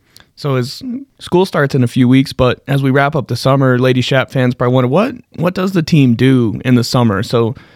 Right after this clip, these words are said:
before we go here, what, what does the summer look like for the Lady Shaps? I know y'all do camps, and y'all can't, can't do some things, can do others. What does the summer look like?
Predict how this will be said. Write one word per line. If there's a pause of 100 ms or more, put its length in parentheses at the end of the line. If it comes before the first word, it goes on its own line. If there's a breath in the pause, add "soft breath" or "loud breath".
before
we
go
here,
what,
what
does
the
summer
look
like
for (140)
the
Lady
Shaps?
I
know
y'all
do
camps, (320 soft breath)
and
y'all
can't, (100)
can't
do
some
things,
can
do
others.
What
does
the
summer
look
like?